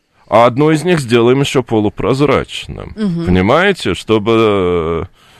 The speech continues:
Speaker 1: э,
Speaker 2: Чтобы
Speaker 1: фотон
Speaker 2: проходили,
Speaker 1: Да,
Speaker 2: э,
Speaker 1: вот возбудим
Speaker 2: фотоны.
Speaker 1: квантовую точку, она испустит фотон, вот там красный фотон, ну, вот как раз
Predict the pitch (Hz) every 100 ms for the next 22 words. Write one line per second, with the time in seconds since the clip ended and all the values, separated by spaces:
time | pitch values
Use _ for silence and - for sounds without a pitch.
0 | - - 92 101 95 - 240 208 190 135
1 | 240 202 214 196 190 147 117 85 87 156
2 | 147 127 156 175 190 139 147 143 139 147
3 | 139 143 - 240 - - 120 117 180 190
4 | 139 - 143 - 117 - 113 - 147 190
5 | 160 95 - 92 85 92 107 127 - 101
6 | - 87 - 95 85 85 101 71 85 -
7 | 117 160 143